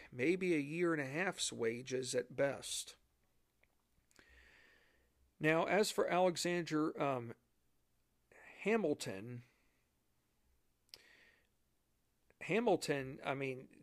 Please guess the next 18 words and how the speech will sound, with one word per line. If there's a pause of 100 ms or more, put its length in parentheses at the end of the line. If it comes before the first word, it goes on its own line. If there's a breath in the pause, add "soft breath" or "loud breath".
(520 soft breath)
I
don't
know
if
I
would
have
agreed
with
everything
he
did
politically,
but
there
were
things
that